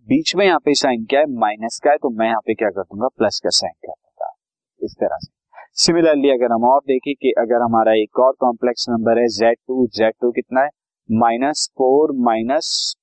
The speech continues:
फ़ाइव iota, तो इसका मैं सीधा आपको कॉन्जुगेट निकाल देता हूँ। ज़ेड टू का कॉन्जुगेट क्या हो जाएगा?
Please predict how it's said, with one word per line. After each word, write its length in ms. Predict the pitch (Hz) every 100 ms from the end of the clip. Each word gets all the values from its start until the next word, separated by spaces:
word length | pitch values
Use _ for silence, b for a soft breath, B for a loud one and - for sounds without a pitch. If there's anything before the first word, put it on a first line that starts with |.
| -
फ़ाइव 240 | 127 131 143
iota, 400 | 110 90 - 73 - _ _ _ -
तो 80 | -
इसका 280 | 139 - 156
मैं 100 | 135
सीधा 320 | - 120 117
आपको 200 | - 127
कॉन्जुगेट 480 | 123 120 123 139 143
निकाल 280 | 135 120 113
देता 240 | 101 101 139
हूँ। 80 |
ज़ेड 240 | 113 110 110
टू 100 | 127
का 120 | 123 131
कॉन्जुगेट 540 | - 110 110 123 135 -
क्या 120 | 123
हो 100 | 101
जाएगा? 360 | 98 98 123